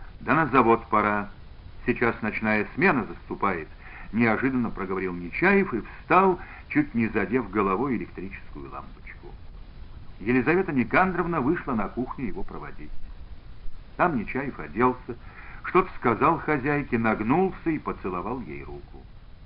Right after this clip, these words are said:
Федор, сидевший лицом к дверям, смотрел на это строго и осуждающе. «Ну, а если человек не начнет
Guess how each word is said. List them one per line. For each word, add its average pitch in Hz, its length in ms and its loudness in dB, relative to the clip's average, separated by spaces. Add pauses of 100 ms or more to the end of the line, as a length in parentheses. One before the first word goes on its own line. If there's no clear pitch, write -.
(360)
Федор, 175 400 4 (460)
сидевший 117 500 2
лицом 95 480 -6
к 78 40 -10
дверям, 113 540 -2 (460)
смотрел 131 520 4
на 151 100 0
это 117 300 0 (240)
строго 127 800 4 (180)
и 117 100 -2
осуждающе. 82 880 -8 (2750)
«Ну, 226 380 8
а 226 60 8
если 208 600 4
человек 185 640 6
не 180 180 2
начнет 185 680 2